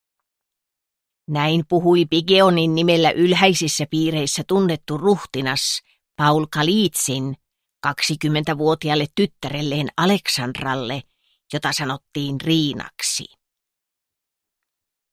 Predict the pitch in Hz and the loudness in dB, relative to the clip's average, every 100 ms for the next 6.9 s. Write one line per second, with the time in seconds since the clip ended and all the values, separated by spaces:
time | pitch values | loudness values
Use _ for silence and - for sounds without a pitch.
0 | _ _ _ _ 190 185 180 - 247 190 | _ _ _ _ 2 4 2 4 4 2
1 | - 151 147 147 160 - 160 156 156 196 | 0 0 0 0 -6 -4 -2 -2 2 2
2 | 175 165 156 156 - 202 180 151 147 139 | 4 0 -2 -4 4 4 4 -2 -4 -4
3 | 143 131 143 139 - - 170 156 135 131 | -4 -4 -4 -4 -4 -2 0 0 -2 -4
4 | 127 - _ _ - 170 160 - 202 185 | -6 -10 _ _ -6 -4 -2 0 2 2
5 | 135 - 139 143 139 143 151 143 - 143 | -2 -6 -6 -4 -2 0 0 -2 -4 -6
6 | 135 139 135 139 196 185 143 117 120 | -6 -6 -6 -4 2 2 0 -4 -8